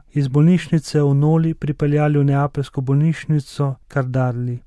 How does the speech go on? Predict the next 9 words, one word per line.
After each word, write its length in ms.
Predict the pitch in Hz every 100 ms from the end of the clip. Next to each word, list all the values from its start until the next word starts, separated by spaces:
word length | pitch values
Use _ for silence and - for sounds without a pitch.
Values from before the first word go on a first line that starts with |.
| _
kjer 160 | - 143
je 120 | 139
med 240 | 139 135
operacijo 640 | 135 - 139 147 147 - 147
zastalo 500 | 139 - - 143 135
srce 500 | - 131 - 151 151
za 140 | 143
dvajset 500 | 123 131 131 143 -
minut. 360 | 139 120 113